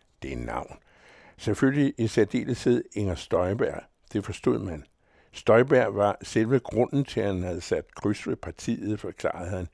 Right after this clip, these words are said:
Inger har røv i bukserne. Kommentatoren kan med alderens erfaring i forhold mellem kønnene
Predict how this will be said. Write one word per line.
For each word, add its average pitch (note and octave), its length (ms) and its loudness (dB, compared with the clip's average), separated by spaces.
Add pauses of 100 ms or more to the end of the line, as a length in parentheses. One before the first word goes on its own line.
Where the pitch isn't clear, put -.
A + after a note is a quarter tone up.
(320)
Inger F#2 340 0 (140)
har F#2 200 0
røv F2 500 0
i F#2+ 60 -10
bukserne. F2 560 -6 (1300)
Kommentatoren B2+ 840 4
kan B2 200 2
med A2+ 240 4
alderens B2+ 420 0
erfaring A2 760 0
i G#2+ 120 -4
forhold G#2 440 0
mellem G#2+ 300 -2
kønnene G#2 500 0